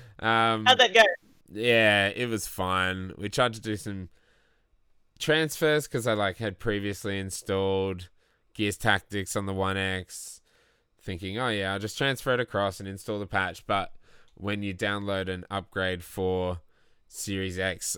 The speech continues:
Speaker 1: optimization, it, uh, it just re-downloads the whole game,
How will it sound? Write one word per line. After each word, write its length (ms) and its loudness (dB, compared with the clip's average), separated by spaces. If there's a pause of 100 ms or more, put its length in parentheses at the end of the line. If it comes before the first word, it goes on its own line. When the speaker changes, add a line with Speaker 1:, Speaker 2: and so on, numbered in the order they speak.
Speaker 1:
optimization, 960 0 (600)
it, 220 -4
uh, 480 -2
it 80 -6
just 180 -6
re-downloads 640 2
the 80 -6
whole 180 -4
game, 320 -10